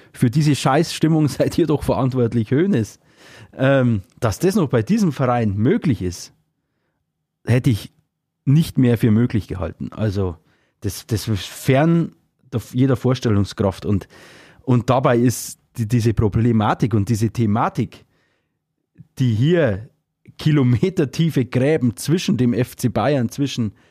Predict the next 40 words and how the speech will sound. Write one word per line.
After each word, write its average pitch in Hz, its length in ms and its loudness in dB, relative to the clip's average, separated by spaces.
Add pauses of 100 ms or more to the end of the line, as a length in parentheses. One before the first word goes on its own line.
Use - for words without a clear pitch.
(280)
zwischen 131 280 0
diesem 117 320 2
Weltverein 139 760 0
auf 113 180 -4
der - 160 -4
einen 131 360 0
und 127 240 -2
seinem 117 320 2
Anhang 135 400 2
auf 117 140 -2
der - 100 -4
anderen 135 320 0
Seite 107 300 -2
offengelegt 107 600 -4
hat, 104 200 -4 (300)
die 104 100 0
ist 127 240 -2
durchaus 127 380 0 (120)
ernst. - 400 -2
Also 113 180 0
es 101 260 -4
geht, 131 380 0 (840)
es - 360 -8
geht 143 420 -2
um 170 360 2
einen, 135 760 0 (1120)
um 156 120 2
ein 135 160 0
Katar-Sponsoring, 127 1400 0
um 127 160 2
den 117 140 2
Ärmelsponsor, 131 1300 0
also 104 180 0
es 98 80 -2
ist 107 60 -2
nicht - 440 -4
der 127 80 -10
Hauptsponsor 156 640 -4
oder 104 80 -2
irgendwas, 190 420 -2